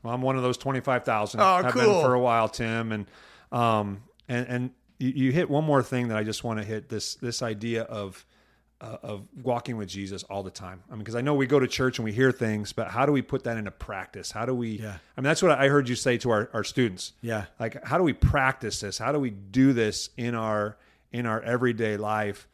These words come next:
Speaker 1: And that make, that, there's a, a phrase I heard. It's when our theology meets our reality.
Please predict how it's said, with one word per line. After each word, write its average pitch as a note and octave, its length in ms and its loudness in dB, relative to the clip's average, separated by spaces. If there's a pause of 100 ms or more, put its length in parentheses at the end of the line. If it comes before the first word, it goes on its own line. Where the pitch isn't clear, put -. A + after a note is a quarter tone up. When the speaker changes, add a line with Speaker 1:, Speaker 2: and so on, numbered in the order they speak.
(400)
Speaker 1:
And A#2 120 -6
that B2 100 -4
make, B2 260 -6
that, B2 240 -8
there's A#2+ 200 -2
a, A2+ 200 -2
a A2+ 140 -4
phrase B2 380 -2
I A2+ 120 -2
heard. A2+ 300 -4
It's A2 180 -8
when B2 180 -6
our A2 160 -8
theology A2+ 580 -4
meets A2 240 -8
our G2+ 100 -6
reality. F#2 560 -12